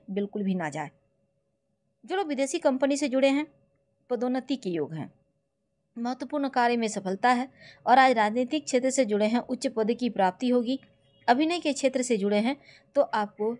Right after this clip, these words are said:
लाभ होगा और नए उद्योग में अपनों का सपोर्ट मिलेगा। हालांकि संतान के दायित्व की पूर्ति होगी और आज मेहनत जरूर करें और किसी की बातों में आकर कहीं भी इन्वेस्ट ना करें। जो विद्या-, जो टीचर हैं, उनके लिए भी बढ़िया है, क्योंकि मेहनत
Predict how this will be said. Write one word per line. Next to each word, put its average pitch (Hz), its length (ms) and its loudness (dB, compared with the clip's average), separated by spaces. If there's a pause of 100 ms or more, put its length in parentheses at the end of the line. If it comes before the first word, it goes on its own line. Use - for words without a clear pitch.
(100)
लाभ 208 320 2
होगा 254 280 0 (360)
और 254 120 8
नए 269 280 6
उद्योग 247 500 4
में 233 260 0
अपनों 214 260 -2
का 208 100 2
सपोर्ट 180 340 -4
मिलेगा। 170 320 -2
हालांकि 294 360 2
संतान 240 480 0
के 262 140 2
दायित्व 214 340 0
की 208 160 -4
पूर्ति 190 340 -2
होगी 247 340 0 (340)
और 254 80 4
आज 262 300 0
मेहनत 240 380 0
जरूर 220 280 0
करें 214 300 0 (280)
और 240 60 0
किसी 277 280 -2
की 254 120 -2
बातों 208 320 0
में 220 180 -4 (240)
आकर 196 260 -4
कहीं 214 260 -6
भी 208 80 0
इन्वेस्ट 185 460 -4
ना 180 180 0
करें। - 280 -8 (480)
जो 254 100 -4
विद्या-, 247 400 0 (180)
जो 269 120 2
टीचर 277 360 0
हैं, 311 80 0
उनके 302 260 0
लिए 339 80 2
भी 302 80 -2
बढ़िया 190 340 0
है, 254 140 0 (320)
क्योंकि 311 220 -2
मेहनत 294 440 2